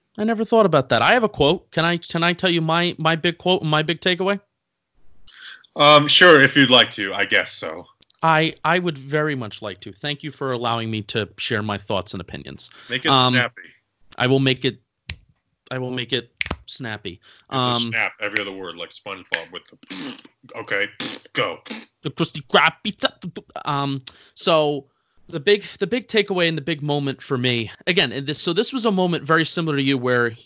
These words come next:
Speaker 1: where Eli was talking about the fans, and then you kind of thought about it a little bit later. You're like, "Okay, this is how I'm actually going to interpret it, and this is how it's really cool."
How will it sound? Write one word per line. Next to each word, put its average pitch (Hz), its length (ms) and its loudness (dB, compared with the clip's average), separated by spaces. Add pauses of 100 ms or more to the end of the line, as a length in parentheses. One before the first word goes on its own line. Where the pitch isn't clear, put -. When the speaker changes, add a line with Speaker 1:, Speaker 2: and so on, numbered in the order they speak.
Speaker 1:
where 127 140 -2
Eli 131 240 2
was 123 160 -4
talking 131 240 0
about 120 160 -2
the - 60 -12
fans, 127 440 -2
and 120 120 -4
then 117 80 -4
you 113 80 -4
kind 117 240 -4
of 107 80 -10
thought 165 320 2
about 151 240 2
it - 20 -2
a 143 40 0
little 143 180 -2
bit 131 160 -4
later. 127 360 -2 (160)
You're 127 80 -10
like, 120 120 -4
"Okay, 131 280 -2
this 120 220 -6
is 131 80 -8
how 127 180 0
I'm 127 120 -4
actually 123 260 -6
going 123 220 -8
to 127 160 -8
interpret 131 480 -4
it, 165 160 -2
and 123 100 -4
this 117 140 -4
is 117 80 -8
how 123 100 0
it's 110 140 -6
really 117 140 -4
cool." 127 360 2